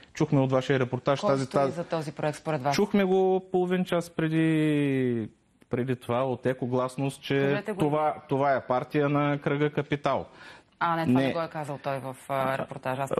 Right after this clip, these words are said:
Speaker 2: това не го чух.
Speaker 1: Вчера четохме интервю във вестник Труд на Екогласност също. Ние също имаме информация, че това са представители на кръга Капитал.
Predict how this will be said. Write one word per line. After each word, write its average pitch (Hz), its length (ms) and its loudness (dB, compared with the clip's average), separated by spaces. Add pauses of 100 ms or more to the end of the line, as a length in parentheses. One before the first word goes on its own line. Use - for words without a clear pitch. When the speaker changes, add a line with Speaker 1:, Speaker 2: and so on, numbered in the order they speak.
(100)
Speaker 2:
това 143 140 -4
не 147 80 -2
го 151 120 -4
чух. - 160 -4
Speaker 1:
Вчера 180 320 2
четохме 127 460 2
интервю 107 420 2
във 190 160 2
вестник 175 340 -2
Труд 160 220 -2
на 156 120 2
Екогласност 151 600 0
също. 143 540 0
Ние 135 260 4
също 147 340 -2
имаме 147 320 4
информация, 139 540 0
че 131 120 -6
това 131 200 0
са 127 140 -4
представители 143 680 0
на 143 120 2
кръга 139 280 0
Капитал. 131 640 0